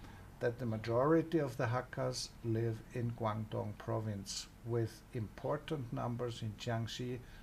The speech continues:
Fujian, Guangxi. Furthermore, there are many Hakkas in Taiwan and Hong Kong,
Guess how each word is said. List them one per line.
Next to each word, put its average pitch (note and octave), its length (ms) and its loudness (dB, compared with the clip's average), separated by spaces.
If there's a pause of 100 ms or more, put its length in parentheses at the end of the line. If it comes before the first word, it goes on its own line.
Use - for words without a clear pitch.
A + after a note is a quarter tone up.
Fujian, A#2 640 0 (400)
Guangxi. A2 500 -2 (1600)
Furthermore, D3+ 800 4 (600)
there E3+ 240 8
are C#3+ 60 8
many D#3 280 4
Hakkas C3 500 0
in A#2+ 180 0
Taiwan A#2 680 2
and G#2+ 180 -2
Hong A2 300 -2
Kong, A2+ 320 -2